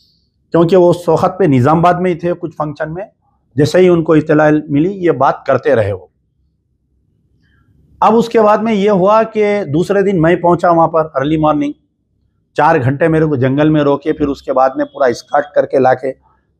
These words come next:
پہلے تو نرمل میں روکے، ہم نرمل میں وہاں پر لوگ جمع ہونے لگے، پھر پولیس آئی، میرے کو نرمل سے اٹھا کے لا کے حیدرآباد کے آؤٹر رنگ روڈ تک چھوڑ دی۔ اب وہاں پر یہ ہوا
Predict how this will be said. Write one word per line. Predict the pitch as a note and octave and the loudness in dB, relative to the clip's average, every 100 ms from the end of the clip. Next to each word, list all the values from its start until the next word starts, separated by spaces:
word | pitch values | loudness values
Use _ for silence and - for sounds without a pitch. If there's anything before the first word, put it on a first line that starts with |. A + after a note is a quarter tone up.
| - | 0
پہلے | C#3+ D3+ | 2 2
تو | D#3 | 2
نرمل | C3+ B2 C3+ D#3+ | 2 2 2 2
میں | E3 | 2
روکے، | E3 E3 E3 F3 | 2 0 0 -2
ہم | D#3+ C3+ | 0 -2
نرمل | B2+ C3 D#4 D4+ | -4 -4 -2 -2
میں | D#4 | -2
وہاں | C#3+ - | -2 -2
پر | - | -2
لوگ | C#3 D3+ | -2 0
جمع | C#3 D3+ | 0 2
ہونے | D3 D#3 | 2 2
لگے، | D3+ D3+ E3 - _ _ _ - | 0 0 -2 -4 _ _ _ -4
پھر | F3+ | 0
پولیس | F#3+ D#3 E3 F3+ F3 | 0 2 2 2 0
آئی، | E3+ | 2
میرے | E3+ | 2
کو | E3 | 0
نرمل | C#3+ C3 D3 D#3 | 0 0 2 0
سے | D#3 | 0
اٹھا | C#3+ C#3+ | 0 0
کے | C#3 | 0
لا | C#3 C3 | 0 0
کے | F3 | 0
حیدرآباد | D3 C3 C3 B2+ - | 0 0 2 0 -2
کے | E3 - _ _ _ | -12 -14 _ _ _
آؤٹر | D3+ D#3 E3 | -2 0 2
رنگ | D3+ C#3+ | 2 2
روڈ | C3+ B2+ | 2 0
تک | F#3+ F#3+ | -4 -6
چھوڑ | - C#3+ C3 | -4 0 0
دی۔ | G2+ G2 _ _ _ _ _ _ _ - | 0 -6 _ _ _ _ _ _ _ -2
اب | A3+ | 0
وہاں | A3+ G3+ | 2 2
پر | G#3+ A#3 | 0 0
یہ | F3+ G3 | 0 0
ہوا | G#3 D#3+ C#3+ F#3 | 2 2 2 0